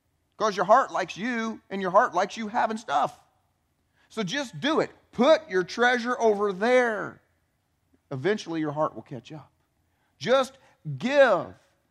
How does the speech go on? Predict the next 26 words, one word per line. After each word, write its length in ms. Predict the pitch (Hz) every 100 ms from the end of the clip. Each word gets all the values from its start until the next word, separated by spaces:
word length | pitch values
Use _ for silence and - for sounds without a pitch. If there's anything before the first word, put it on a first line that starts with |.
| _ _ _
Eventually, 580 | 196 180 294 254 220 214
you 160 | 196
will 180 | 208 190
see 720 | 180 - - 285 277 214 165 _
the 100 | 175
look 280 | 190 254 262
on 100 | 208
someone's 400 | - 220 220 185
face 320 | - 175 175
when 160 | 180 202
you 100 | 208
do 300 | 156 254 320
something 380 | 233 208 202 190
for 100 | 196
them 140 | 214
they 100 | 202
could 140 | 196
never 360 | 175 214 277 254
do 160 | 202 233
for 140 | 190
themselves. 560 | 190 175 - 247 185 135 - -
And 140 | 190 202
you're 140 | 254
gonna 180 | 247 220
feel, 460 | 226 220 214 175 _ _ _ _ _
"Ah, 260 | - -